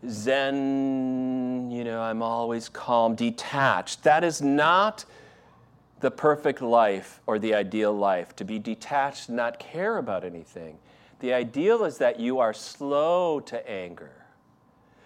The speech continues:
that anger takes a long time, and that you can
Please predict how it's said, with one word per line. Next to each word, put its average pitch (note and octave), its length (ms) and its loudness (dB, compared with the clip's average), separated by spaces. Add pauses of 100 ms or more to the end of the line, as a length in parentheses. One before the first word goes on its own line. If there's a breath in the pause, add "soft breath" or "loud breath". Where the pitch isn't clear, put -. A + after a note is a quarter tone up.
(280 loud breath)
that C3 460 6 (100)
anger F#3+ 360 4
takes F3+ 380 -2
a B2+ 60 2
long F#3+ 920 6
time, F#2 920 0 (1200 soft breath)
and C#3+ 580 4
that - 220 4
you C3+ 160 2
can B2+ 500 -4